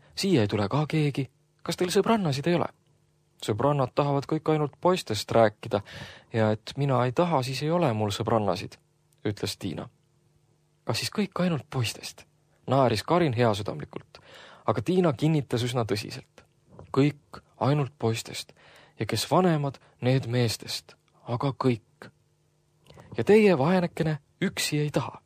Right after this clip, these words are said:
küsis Karin ikka veel naerdes. „Ei, mina ei taha,“ kinnitas Tiina. „Ja kui tahaks, siis ei oskaks.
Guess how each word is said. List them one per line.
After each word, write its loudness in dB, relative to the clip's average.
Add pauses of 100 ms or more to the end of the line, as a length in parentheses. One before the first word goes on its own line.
(1200)
küsis -2
Karin 4
ikka 2
veel 6
naerdes. 2 (640)
„Ei, 0 (560)
mina -2
ei -2
taha,“ -4 (340)
kinnitas -2
Tiina. -10 (720)
„Ja -2
kui -2
tahaks, 0
siis -4
ei 2
oskaks. -2